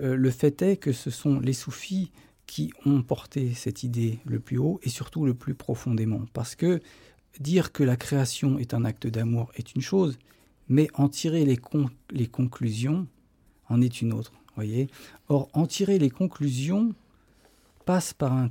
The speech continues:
tas de questionnements, hein, une foultitude de questionnements sur, euh, donc sur la divinité, sur la raison d'être de l'existence,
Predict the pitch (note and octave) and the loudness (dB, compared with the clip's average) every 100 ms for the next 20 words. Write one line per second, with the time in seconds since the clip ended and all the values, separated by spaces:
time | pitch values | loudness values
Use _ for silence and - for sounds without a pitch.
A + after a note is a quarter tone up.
0 | - - F#3 F3 C3+ - E3 B2 - D3+ | -2 -4 0 0 -4 -10 -6 -6 -4 -6
1 | - C3+ B2+ D3 G#3+ F#3+ _ - _ _ | -2 0 2 2 0 -2 _ -20 _ _
2 | _ - A#2+ D#3 - - - A#2 A2+ - | _ -6 -2 -2 -6 -8 -2 0 0 -4
3 | D3+ C3+ - C#3 C3+ - F#3 - - C#3 | -6 -6 -6 -6 -6 -6 -4 -4 0 0
4 | C#3+ E3 F#3+ - _ _ - - - - | 2 0 -4 -8 _ _ -18 -14 -12 -6
5 | E3 F#3 C#3+ - - C3+ C3+ - - - | -2 -2 -4 -10 -8 -6 -6 -8 -10 -10
6 | B2+ C3 - - _ A#2 A2 - - D#3 | -10 -12 -14 -20 _ -8 -8 -8 -6 -4
7 | A#2+ A#2 A#2 A2+ A#2+ E3+ F3+ D#3 - B2+ | -2 -2 -2 -2 -4 -6 -6 -8 -4 -2
8 | A#2 B2 C3+ C3 C#3+ B2 - A#2 G#2+ A2 | 0 0 0 -2 -2 -6 -8 -6 -6 -6
9 | A2 A#2+ - E3 F#3 - | -8 -10 -10 -10 -10 -14